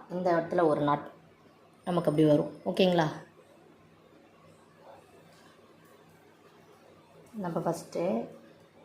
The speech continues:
எல்லோ கலர் ஒயரை மடிச்சுக்கலாம். கிரீன் கலரை இப்படி வச்சு மடிச்சு, எல்லோ கலரை மேலே மடிச்சு, கிரீன் கலர் ஒயரை இந்த ஹோல்குள்ளே விட்டு எடுத்துடலாம்.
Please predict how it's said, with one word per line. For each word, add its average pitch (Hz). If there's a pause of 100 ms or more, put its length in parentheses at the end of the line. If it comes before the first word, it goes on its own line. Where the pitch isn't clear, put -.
(680)
எல்லோ 180
கலர் 190
ஒயரை 165 (100)
மடிச்சுக்கலாம். 160 (960)
கிரீன் 185
கலரை 165
இப்படி 151
வச்சு 180 (500)
மடிச்சு, 175 (120)
எல்லோ 185
கலரை 175
மேலே 170
மடிச்சு, 170 (460)
கிரீன் 196
கலர் 180
ஒயரை 165
இந்த 190
ஹோல்குள்ளே 170
விட்டு 160
எடுத்துடலாம். 139